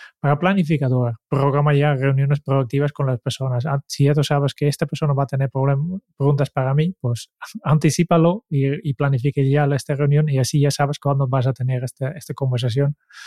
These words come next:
¿no? Y también, si no, no está pre-, previsto, a ver si puedes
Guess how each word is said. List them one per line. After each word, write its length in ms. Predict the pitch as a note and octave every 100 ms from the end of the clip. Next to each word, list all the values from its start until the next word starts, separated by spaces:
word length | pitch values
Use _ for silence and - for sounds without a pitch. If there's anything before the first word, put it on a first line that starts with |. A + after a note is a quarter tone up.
| - - -
¿no? 160 | E3 - _ - - -
Y 120 | E3+
también, 340 | E3+ E3+ F3+ -
si 280 | - - C#3
no, 320 | C#3 D3+ D#3
no 140 | D3+ D#3
está 160 | -
pre-, 260 | - D3+ D3
previsto, 640 | - C#3+ C#3+ - D3+ G3
a 80 | C3+
ver 160 | C#3+ D3
si 140 | -
puedes 460 | - C#3+ D3+ D#3